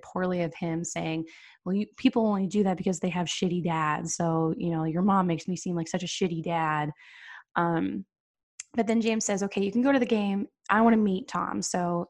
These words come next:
you can go to the game. If you bring him over here, I'll barbecue for him. We'll get to know each other." But you can kinda tell he has ulterior motives. So, so Tom comes over, and, um, James has a little bit of a fight with him and says, you know,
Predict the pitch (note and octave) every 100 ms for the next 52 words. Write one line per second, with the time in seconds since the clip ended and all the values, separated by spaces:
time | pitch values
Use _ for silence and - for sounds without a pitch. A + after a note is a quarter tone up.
0 | - A3 C4 A3+ G3+ F#3 F#3+ F#3 F3+ F#3+
1 | E3 F#3+ G#3+ F#3 F3+ G3 F3+ F3+ - -
2 | D#3 F#3+ G#3 G#3 A3 G3 - F#3+ F#3+ F#3+
3 | F#3+ F#3+ - F3+ F#3+ - F#3+ F#3 F3+ -
4 | F3 F3 E3+ E3+ - - - G#3 A#3+ C#4+
5 | C#4+ - G3+ G3+ F#3 F3+ - - F3 E3
6 | D#3+ D#3+ D#3+ D#3+ D3+ - E3+ D#3+ D#3 -
7 | D#3+ A3+ C4 B3+ G3+ F#3+ F3+ F3 E3+ E3
8 | - - - - - F3 E3+ F3 F3 -
9 | - - E3+ F3+ - E3 _ _ - G3
10 | G3 F3+ - D#3+ - - F#3 F#3+ F#3 F3
11 | E3 - F#3+ F#3 F3 E3+ F3 E3+ E3 E3+
12 | D#3+ - - F3+ E3 D#3+